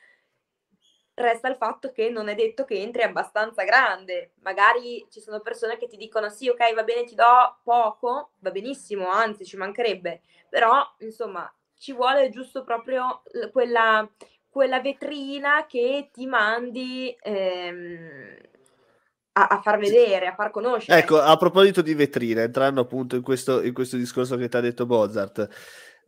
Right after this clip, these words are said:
Speaker 2: eh, qual è il rapporto secondo te nel mondo femminile? Perché nel mondo maschile l'abbiamo capito,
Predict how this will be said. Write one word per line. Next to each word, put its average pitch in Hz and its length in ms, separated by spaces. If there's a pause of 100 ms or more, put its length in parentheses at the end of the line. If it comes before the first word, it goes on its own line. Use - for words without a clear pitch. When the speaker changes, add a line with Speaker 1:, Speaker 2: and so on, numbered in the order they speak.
(220)
Speaker 2:
eh, 151 600 (140)
qual 214 200
è 196 80
il 165 60
rapporto 156 580
secondo 143 380
te 147 140
nel 143 200
mondo 139 300
femminile? 139 440
Perché 151 240
nel 165 100
mondo 175 180
maschile 180 520
l'abbiamo 139 320
capito, 107 520